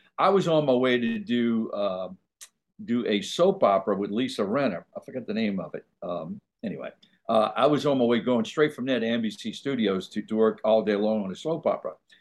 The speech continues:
And I, you know, and so the girls were getting on, they, "Oh, you know, it's freezing, it's cold, you know, blah, blah, blah." I said, "Hey, hold on a second. Let me pop a picture with that Polaroid." She goes, the wardrobe goes, "Oh, okay." So she popped it.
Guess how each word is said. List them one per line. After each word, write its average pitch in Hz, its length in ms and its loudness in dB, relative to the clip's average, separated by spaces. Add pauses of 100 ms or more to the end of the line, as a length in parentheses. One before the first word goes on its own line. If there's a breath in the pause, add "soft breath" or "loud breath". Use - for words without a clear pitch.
(220 soft breath)
And 131 160 2
I, 127 200 4
you 127 80 2
know, 123 180 2
and 113 140 2
so 127 180 0
the 117 80 -2
girls 143 340 2
were 143 80 -8
getting 127 200 -4
on, 131 160 0
they, 135 120 -4
"Oh, 151 280 0
you 143 100 -2
know, 139 60 -6
it's 135 100 -10
freezing, 143 400 -6
it's 139 140 -8
cold, 131 300 4
you 135 60 2
know, 135 80 0
blah, 135 220 2
blah, 127 180 2
blah." 131 180 -2
I 139 100 -2
said, 135 240 -4 (200 soft breath)
"Hey, 233 280 4 (260)
hold 247 140 6
on 190 80 4
a - 20 -6
second. 104 220 -4 (400)
Let 359 100 -4
me - 60 -4
pop 143 240 0
a 95 40 -10
picture - 360 -2
with 78 180 -8
that - 220 -8
Polaroid." 92 500 -2 (160)
She - 140 -16
goes, 104 260 -6
the 101 220 -6
wardrobe 104 400 0
goes, 107 180 -2
"Oh, 208 140 2
okay." 156 200 -2
So 139 140 -8
she 120 100 -14
popped 120 220 0
it. - 140 -2